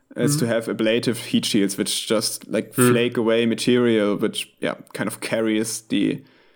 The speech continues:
Speaker 1: the energy away.
Speaker 2: You just burn
Speaker 1: And
Speaker 2: off something. And that kind of
Speaker 1: Yes.
Speaker 2: that kind of ironically, because you burn something, the area behind is cooler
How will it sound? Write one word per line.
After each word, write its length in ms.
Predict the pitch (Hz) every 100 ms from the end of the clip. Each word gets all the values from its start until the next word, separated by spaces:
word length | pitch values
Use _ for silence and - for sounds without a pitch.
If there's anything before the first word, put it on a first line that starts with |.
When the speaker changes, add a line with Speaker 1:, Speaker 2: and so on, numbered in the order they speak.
| -
Speaker 1:
the 140 | 110 104
energy 340 | 110 104 104
away. 360 | 95 85 - - _ _ 127
Speaker 2:
You 80 | 127
just 220 | 127 -
burn 160 | 127 120
Speaker 1:
And 80 |
Speaker 2:
off 120 | 113 113
something. 420 | 113 113 107 - - _ _ _ -
And 180 | 120 113
that 280 | 120 -
kind 160 | - 127
of 100 | 120
Speaker 1:
Yes. 400 | 117 98 - - _ _ _ _ -
Speaker 2:
that 160 | 131 127
kind 140 | 139
of 80 | 131
ironically, 480 | 143 135 147 151 143
because 260 | 139 139 131
you 60 |
burn 320 | 123 127 131 143
something, 640 | 156 151 151 165 156 - -
the 160 | 107
area 240 | 123 123 120
behind 320 | 120 123 120
is 120 | 120
cooler 500 | - 135 135 151 147